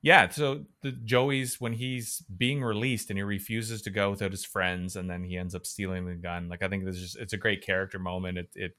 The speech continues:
it adds a little bit of, uh, oomph and, uh, depth to the film at a, at, at a spot where it could use it, because it is sort of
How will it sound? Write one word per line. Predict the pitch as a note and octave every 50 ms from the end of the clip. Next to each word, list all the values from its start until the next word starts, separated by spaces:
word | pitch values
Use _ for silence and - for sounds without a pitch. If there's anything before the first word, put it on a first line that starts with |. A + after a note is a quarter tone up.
| - -
it | - G#2+ F2+
adds | F2+ F2+ F#2 F2+ - -
a | F#2+
little | F#2 F#2+ G2 F#2+ F#2
bit | F2+ G2 F#2
of, | F2+ F2 - _ - - - - - _ _ -
uh, | F2 D#2+ - - _ -
oomph | C3+ C3+ C3 C3 - - - - _ _
and, | G2 G2 G2+ G2+ G2+ G2+ G2 F#2+ F#2+ G#2+ - -
uh, | - F#2+ F#2 F#2 F#2 F#2 F2+ F2+ F2 F2
depth | - G2+ G2+ G2+ - - - _
to | - A#2 A2 G#2+
the | G2+ G2+
film | - - - G#2+ G2+ G2+ G2+ G2+
at | G2+ G2
a, | G2+ G2+ - -
at, | G#2+ G2+ G2 - _ _ _ _ _ - _ -
at | A#2+ A#2+
a | A#2+
spot | - - - B2+ B2+ B2+ C3 - -
where | A#2+ A#2 A#2+ A#2 A#2 A#2 A#2 - - - - - - - _ _ _ _ _
it | C3 A#2 -
could | D3+ C3 A#2+
use | A#2+ A#2+ B2 A#2+ C#3
it, | C#3+ D#3+ D3
because | - A#2 B2+ A#2+ G#2+
it | A#2 A2
is | A#2 A2+ A#2 - -
sort | - A#2+ A#2 A#2
of | A2 A2